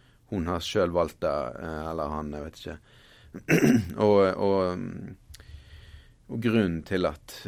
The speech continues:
man ikke er med i menighet, er at man ikke ønsker å bli presset inn i en form. Da har jo antageligvis dette her vært en opplevelse, da. Og da,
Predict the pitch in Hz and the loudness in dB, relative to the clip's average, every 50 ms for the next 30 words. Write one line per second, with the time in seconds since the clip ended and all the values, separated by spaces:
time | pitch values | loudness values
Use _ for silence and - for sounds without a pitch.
0 | 87 85 82 85 85 87 85 - 101 90 87 87 87 85 82 82 87 98 117 147 | -6 -4 -2 -2 -2 -2 -2 -2 -2 -2 0 0 0 0 -2 -2 0 0 0 0
1 | 160 - - 117 95 90 90 90 87 82 80 - - 80 78 80 - - 90 82 | -2 0 0 0 0 0 0 -4 -6 -6 -6 -6 -6 -6 -6 -8 -8 -8 -8 -8
2 | 78 80 - - 82 80 - 87 82 82 80 78 76 73 71 - - 87 80 78 | -8 -8 -8 -10 -12 -8 -4 -2 -2 -2 -2 -4 -6 -6 -8 -8 -6 -4 -4 -4
3 | 80 87 101 95 90 90 104 101 92 85 82 78 76 73 - 104 104 98 92 92 | -2 -2 0 0 0 2 0 0 0 -2 -2 -6 -6 -4 -2 -2 -2 0 -2 -4
4 | 87 - - - - - - - - 80 85 82 90 90 92 87 87 82 - - | -4 -6 -8 -14 -20 -20 -20 -14 -8 -6 -6 -4 -4 -4 -2 -2 -2 -4 -4 -6
5 | - 80 78 73 - 90 87 82 67 69 - - 113 - - - - _ - - | -8 -8 -6 -2 0 0 0 0 0 -4 -4 -2 -2 -2 -2 -4 -8 _ -8 -2
6 | 101 101 98 | 2 4 4